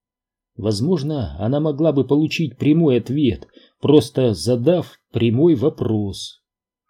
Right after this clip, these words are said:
А может и нет. В любом случае, так я хоть чего-нибудь добьюсь. Джилл остановилась у задней лестницы,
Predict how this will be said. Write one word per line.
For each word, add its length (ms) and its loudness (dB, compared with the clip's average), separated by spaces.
А 160 -14
может 400 0
и 60 -10
нет. 500 -4
В 140 -12
любом 340 0
случае, 640 0
так 260 -2
я 160 0
хоть 300 0
чего-нибудь 680 2
добьюсь. 680 -2
Джилл 680 -4
остановилась 720 -2
у 40 0
задней 380 0
лестницы, 800 -2